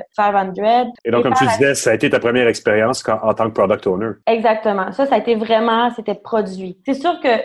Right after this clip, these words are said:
Speaker 1: la notion de performance puis de mesurable est très importante dans le e-commerce, mais le côté produit était vraiment rejoint lorsque j'ai travaillé pour WellTrack.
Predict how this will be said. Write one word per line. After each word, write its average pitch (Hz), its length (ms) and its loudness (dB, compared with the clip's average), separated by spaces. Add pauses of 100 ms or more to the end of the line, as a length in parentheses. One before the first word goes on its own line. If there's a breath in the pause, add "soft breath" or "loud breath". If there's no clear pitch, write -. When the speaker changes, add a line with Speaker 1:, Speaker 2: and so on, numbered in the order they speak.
(180)
Speaker 1:
la 214 260 0
notion 247 440 0
de 233 100 -2
performance 233 1080 -2
puis 214 100 -10
de 196 100 -2
mesurable 214 1080 -2
est 208 180 -4
très 269 160 0
importante 233 540 -2
dans 208 100 2
le 202 80 -4
e-commerce, 220 720 -4
mais 202 280 -4
le 202 120 -2
côté 226 440 -6
produit 208 500 -6
était 233 240 -6
vraiment 214 480 -2
rejoint 208 520 -4
lorsque 202 260 -6
j'ai 196 100 -6
travaillé 196 420 -4
pour 202 240 -8
WellTrack. 196 460 -6